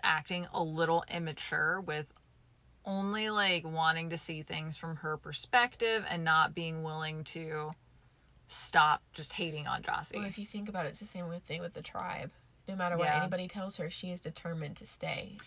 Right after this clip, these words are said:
Speaker 1: It's, like, stubbornness to a fault at this
Speaker 2: Yes,
Speaker 1: point.
Speaker 2: 'cause there's a point where stubbornness is good and it
Speaker 1: Yes.
Speaker 2: is helpful. <laughs>
Speaker 1: Yeah.
Speaker 2: I, I possess that. <laughs>
Speaker 1: Well, I think it's any trait.
Speaker 2: But,
Speaker 1: You know, you can
Speaker 2: mm-hmm.
Speaker 1: have,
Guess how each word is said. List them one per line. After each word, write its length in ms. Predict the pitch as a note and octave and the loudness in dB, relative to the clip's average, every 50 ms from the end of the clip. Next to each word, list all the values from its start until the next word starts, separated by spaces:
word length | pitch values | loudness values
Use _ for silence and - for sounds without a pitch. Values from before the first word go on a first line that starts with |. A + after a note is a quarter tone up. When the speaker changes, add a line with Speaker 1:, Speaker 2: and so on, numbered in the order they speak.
| - - - | -18 -4 -2
Speaker 1:
It's, 160 | - C4+ - | 0 2 4
like, 120 | D4 C#4+ B3 | 4 4 4
stubbornness 760 | - - - - A3 A3 - C#4 D4 D#4+ E4 E4+ E4 - - - | 4 4 6 6 6 6 6 2 -2 -2 -4 -2 0 0 0 0
to 260 | - - B3 G3+ E3+ | -2 -2 0 2 0
a 80 | D#3 D3 | 0 0
fault 600 | - - - - - F3+ - - - - - - - | -4 -12 -2 4 6 6 6 6 4 0 -8 -6 -4
at 160 | - - - | -4 -4 -4
this 160 | - - - G#3+ | -6 -4 0 2
Speaker 2:
Yes, 600 | G#3+ G#3+ F#3 F#3 D#3 B2+ - F3 F3+ - - - | 2 4 6 6 6 4 4 2 0 -4 -6 -6
Speaker 1:
point. 0 | - | -2
Speaker 2:
'cause 180 | - C4 B3+ B3 | 0 0 2 2
there's 160 | D4+ D#4+ D#4+ | 2 2 2
a 60 | - | 2
point 180 | C4 C#4+ C4+ A3 | 0 0 0 0
where 100 | F#3 A3 | 0 0
stubbornness 560 | - - G#3+ G#3 G#3 G#3 F#3 E3+ E3+ F3 - | 0 2 4 4 4 4 2 2 0 -2 -2
is 140 | E3 E3+ F#3 | -4 -6 -4
good 180 | - - E3 | -2 0 0
and 160 | D#3 D3 D3 - E3+ F3+ | 2 2 2 0 -2 -2
it 80 | F#3+ E3 | -2 -2
Speaker 1:
Yes. 20 | |
Speaker 2:
is 120 | E3 - - | -4 -4 -2
helpful. 580 | - - G3+ F3 - - - E3+ D#3 D#3 G3 - - | 2 4 4 4 2 2 2 2 4 4 2 2 2
<laughs> 220 | A#3 G#3 F3+ - | 2 2 2 0
Speaker 1:
Yeah. 200 | - E3+ E3 - - - - - G3+ G3 F3+ D#3 D3+ - | -2 -2 -2 -2 -2 -2 -2 2 2 4 4 2 0 2
Speaker 2:
I, 320 | - F3+ F#3+ F#3 F3+ G#3+ G3+ F#3+ - | 4 6 8 8 6 6 4 2 2
I 100 | - F3 E3+ E3+ | 4 4 4 4
possess 360 | - - - G3 F#3 - G#3 | 4 4 6 6 6 6 4
that. 440 | - - F#3+ F#3 E3+ E3+ E3+ - F#3+ A3 | 6 8 10 12 12 12 10 8 6 2
<laughs> 260 | C4+ C4+ - - - | 0 0 0 0 2
Speaker 1:
Well, 320 | E4 E4 D4+ B3 G#3 F#3+ E4 | 4 6 6 8 10 12 10
I 80 | F#4 | 10
think 180 | - - B4 A#4 | 10 8 6 6
it's 140 | G4+ - - | 6 6 4
any 240 | - G3 A#3 A#4 A#4 | 2 2 2 2 0
trait. 480 | B3+ - G3 G3 G#3+ G#3+ G3+ F#3 F3 F3 | 0 -2 0 2 4 6 6 6 6 4
Speaker 2:
But, 80 | F#3+ | 2
Speaker 1:
You 60 | G#3 G3+ | 2 2
know, 180 | G3+ G3 G3 A3+ | 2 4 4 4
you 200 | A#3 G#3 G#3+ G#3 | 4 4 2 2
can 120 | G3+ G3+ | 2 2
Speaker 2:
mm-hmm. 120 | F#3+ F#3+ | 4 6
Speaker 1:
have, 280 | G3 G3 G#3 G#3 G3+ | 8 10 10 8 8